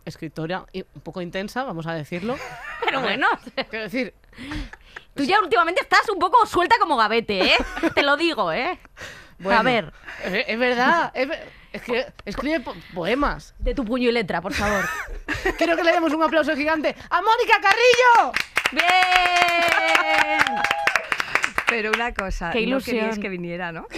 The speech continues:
Speaker 2: No, sí, hijo, por
Speaker 3: Decid-, no,
Speaker 2: favor.
Speaker 3: eh, se puede decir y ya está.
Speaker 2: No.
Speaker 3: Ha sido la petición del oyente.
Speaker 1: An-,
Speaker 2: No, no,
Speaker 1: no.
Speaker 2: no, ha sido nuestra primero.
Speaker 1: <laughs> Nosotras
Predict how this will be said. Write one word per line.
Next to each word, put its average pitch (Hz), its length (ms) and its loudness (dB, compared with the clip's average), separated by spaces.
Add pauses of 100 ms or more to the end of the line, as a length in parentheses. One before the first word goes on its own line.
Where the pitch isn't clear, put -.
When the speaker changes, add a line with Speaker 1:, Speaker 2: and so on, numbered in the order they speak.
Speaker 2:
No, 214 300 -4
sí, 226 220 -8
hijo, 240 140 -4
por 240 140 -4
Speaker 3:
Decid-, 208 320 -6
no, 196 140 -6
Speaker 2:
favor. 247 180 -6
Speaker 3:
eh, 165 140 -12 (220)
se 190 160 -14
puede 170 220 -8
decir 220 360 -10
y 311 80 -8
ya 202 80 -6
está. 220 400 -6
Speaker 2:
No. 175 500 -6
Speaker 3:
Ha 190 60 -6
sido 247 220 -6
la 220 100 -2
petición 185 360 -8
del 180 100 -8
oyente. 165 480 -10
Speaker 1:
An-, 208 180 -6
Speaker 2:
No, 202 240 -4
no, 240 100 -2
Speaker 1:
no. 220 120 -2
Speaker 2:
no, 208 80 -4
ha - 80 -8
sido 339 180 -4
nuestra 302 360 -4
primero. 208 380 -4 (220)
Speaker 1:
<laughs> - 180 -6
Nosotras 320 520 -2